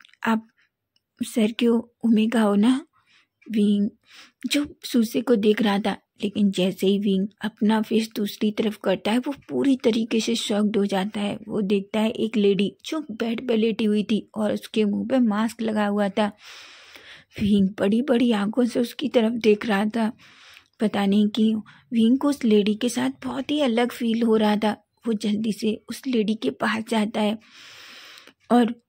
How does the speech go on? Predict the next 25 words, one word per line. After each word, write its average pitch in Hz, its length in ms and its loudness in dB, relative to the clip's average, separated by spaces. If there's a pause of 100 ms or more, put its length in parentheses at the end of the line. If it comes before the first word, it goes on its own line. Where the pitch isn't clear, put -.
(100)
उसे 285 220 -2
देखने 226 400 4
लगता 214 300 2
है। 214 200 0 (460)
तभी 202 280 0
सूसे 214 360 2
की 214 140 2
नज़र 214 320 2
विंग 220 260 2
पर - 120 -2
पड़ती 208 360 -2
है। 214 180 2 (100)
सूसे - 260 -10
कहता 226 300 -2
है, 269 60 2
"विंग, 277 300 0
तुम 302 240 -6
क्या 254 240 -4
कर 277 180 2
रहे 269 100 4
हो?" 262 200 4 (600)
फिंग 254 260 -2
कहता 240 300 -2
है, 277 240 0 (1160)
"आप 320 220 -4